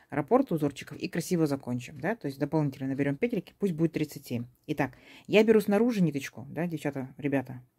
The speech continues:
мастера спрашивают, можно брать изнутри, так? А, изнутри я, я как бы, как правило, беру, когда я вяжу уже полное изделие, да, лежит спокойно ниточка, я изнутри ее беру.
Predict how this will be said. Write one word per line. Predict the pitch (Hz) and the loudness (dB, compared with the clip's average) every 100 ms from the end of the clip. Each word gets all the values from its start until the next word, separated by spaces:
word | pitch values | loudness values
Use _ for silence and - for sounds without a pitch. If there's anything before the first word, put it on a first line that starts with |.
| _ | _
мастера | 135 127 135 123 | -12 -8 -4 -4
спрашивают, | - 147 135 117 117 _ - - - | -2 -2 -2 -8 -10 _ -20 -20 -10
можно | - 208 240 180 | 4 8 8 6
брать | 165 185 175 | 6 4 0
изнутри, | 160 160 147 131 - _ _ _ _ _ _ | 0 -2 -4 -10 -12 _ _ _ _ _ _
так? | 160 180 _ _ - - - _ | -10 -10 _ _ -20 -20 -20 _
А, | 143 143 139 160 | -2 0 2 4
изнутри | 180 185 196 151 - | 4 6 6 6 0
я, | 151 - | -4 2
я | 170 | 2
как | 160 | 2
бы, | 147 | -2
как | - 147 | -4 -4
правило, | 156 143 135 | 0 2 2
беру, | 139 135 | 0 -4
когда | 135 147 139 | 0 4 4
я | 131 | 4
вяжу | 143 143 | 0 -2
уже | 131 131 | -4 -6
полное | 127 147 127 123 | -4 0 2 2
изделие, | 127 135 131 151 208 214 | 0 -2 -2 0 -2 -6
да, | 143 151 151 | -4 -2 -2
лежит | 147 220 | -2 -4
спокойно | - 139 175 | -4 -4 -4
ниточка, | - - 139 | -4 -8 -4
я | 156 | -2
изнутри | 156 139 147 | -2 -2 0
ее | 143 139 | 0 -2
беру. | 120 | -8